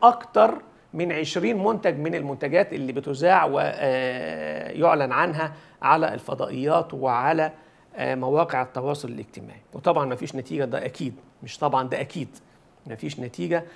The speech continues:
ولكن دايمًا بيستغلوا حد غلبان زي رمضان كده. أسأله سبحانه وتعالى العفو والعافية للجميع، ويبتدي إن هو يعني: "ما أنا مش قادر أشتغل ومش قادر أشيل،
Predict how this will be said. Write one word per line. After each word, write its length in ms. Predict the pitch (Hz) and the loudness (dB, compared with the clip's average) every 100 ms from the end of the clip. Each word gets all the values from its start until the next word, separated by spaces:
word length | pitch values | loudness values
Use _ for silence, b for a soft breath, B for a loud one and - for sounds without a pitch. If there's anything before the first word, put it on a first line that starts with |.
| B B - | B B 0
ولكن 720 | 139 147 240 254 247 208 - | 2 6 4 4 0 -2 0
دايمًا 300 | 175 240 208 | 0 2 0
بيستغلوا 720 | 175 151 147 147 147 202 190 | 0 0 -2 -2 -2 0 0
حد 360 | 175 175 170 151 | 0 -2 0 -2
غلبان 440 | 131 123 143 156 | -2 -4 -2 -2
زي 140 | 139 123 | -2 -4
رمضان 400 | 123 123 139 143 | -4 -4 -4 -4
كده. 260 | 143 143 180 _ _ _ _ _ _ _ _ _ _ - | -8 -10 -14 _ _ _ _ _ _ _ _ _ _ -14
أسأله 240 | - 143 | -8 -6
سبحانه 300 | 135 - 131 | -8 -10 -8
وتعالى 280 | 123 131 131 | -6 -6 -4
العفو 300 | 123 131 - | -4 -4 -6
والعافية 360 | 110 110 - 127 | -8 -6 -6 -8
للجميع، 540 | 117 113 113 139 156 b b b b b | -8 -10 -10 -8 -10 b b b b b
ويبتدي 360 | 147 131 - 165 | -8 -6 -6 -6
إن 140 | 147 | -4
هو 280 | 143 170 160 190 | -2 -2 -2 -4
يعني: 220 | 131 120 | -8 -8
"ما 80 | 127 | -6
أنا 120 | 127 | -6
مش 140 | 131 196 | -6 -4
قادر 200 | 185 180 | -4 -4
أشتغل 380 | - 202 175 | -2 -2 0
ومش 180 | 120 117 | -4 -8
قادر 260 | - 175 165 | -6 -4 -6
أشيل، 380 | 151 - 180 | -6 -8 -8